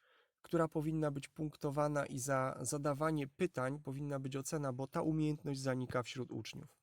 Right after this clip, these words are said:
Y, są też wolne zawody, serwisant może zgłaszać awarie sprzętu i oprogramowania i, i za zgodą nauczyciela próbować takie awarie naprawić. Kartograf myśli,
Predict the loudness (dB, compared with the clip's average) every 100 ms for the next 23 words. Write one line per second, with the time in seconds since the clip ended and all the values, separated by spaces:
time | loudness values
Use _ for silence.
0 | _ -20 -20 -20 -20 -20 _ -8 -4 0
1 | 0 2 0 2 4 4 4 2 0 0
2 | 0 0 0 0 -2 -2 -2 0 0 -2
3 | -6 -6 -4 -2 -2 -2 -2 -2 -2 -2
4 | 0 0 0 -2 -4 -2 -2 -2 -4 -4
5 | -6 _ -20 -12 -2 -2 0 -4 -2 -2
6 | -2 -2 -2 -2 -2 -4 -6 -8 -6 -8
7 | -8 -8 -8 -6 -2 -2 0 0 0 0
8 | -2 -4 -4 -2 -2 -2 -4 -4 -4 -4
9 | -2 2 2 2 0 0 0 0 -4 -8
10 | -16 -20 -8 -4 0 0 2 2 2 0
11 | 0 0 -2